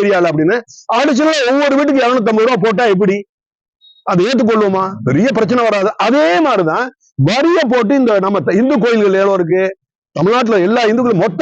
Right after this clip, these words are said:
வரி எவ்வளவு எடுக்கிறாங்க? அறுநூத்தம்பத்தாறு கோடி. சத்தியம், சத்தியம், சத்தியம். அறுநூத்தம்பது கொள்ளைக்காரன் கூட அடிக்க மாட்டாங்க. அறுநூத்தம்பத்தாறு கோடி. இதை நீங்க சரியான ஆளா இருந்தா வேற வழிபாட்டு தலங்களுக்கு போய் நீங்க தான் கேட்கணும். நம்ம இதுல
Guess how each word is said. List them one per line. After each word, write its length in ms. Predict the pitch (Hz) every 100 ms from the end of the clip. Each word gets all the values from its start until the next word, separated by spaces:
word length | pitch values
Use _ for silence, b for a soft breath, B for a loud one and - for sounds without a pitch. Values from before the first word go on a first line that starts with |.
| 269
வரி 140 | 226 254
எவ்வளவு 180 | 220 208
எடுக்கிறாங்க? 360 | 190 180 165 170 - _ _ 143
அறுநூத்தம்பத்தாறு 1300 | 196 311 311 311 302 285 - 247 233 214 196 180 156 127
கோடி. 240 | 262 269 170 - _ _ _ 190
சத்தியம், 440 | 190 277 262 285 302
சத்தியம், 420 | 196 180 247 254 302 240
சத்தியம். 320 | 214 262 - _ _ _ _ _ -
அறுநூத்தம்பது 840 | 139 226 294 330 320 311 277 - 165
கொள்ளைக்காரன் 600 | 233 311 320 311 294 294
கூட 100 | 302
அடிக்க 200 | 240 226 220
மாட்டாங்க. 300 | 185 170 156 196 156
அறுநூத்தம்பத்தாறு 840 | 254 302 285 254 233 170 196 175
கோடி. 160 | 185 139 B B 180
இதை 140 | 202 190
நீங்க 140 | 156 185
சரியான 300 | 247 277 262
ஆளா 140 | 226 214
இருந்தா 180 | 240 202 226
வேற 120 | 240 156 110 _ _ _ -
வழிபாட்டு 400 | 196 240 233 202
தலங்களுக்கு 480 | 190 190 190 170 165
போய் 160 | 208 196
நீங்க 140 | 226 214
தான் 160 | 196 170
கேட்கணும். 360 | 175 139 101 - _ _ _ _ _ _ _ _ _
நம்ம 240 | 135 156 156
இதுல 160 | 165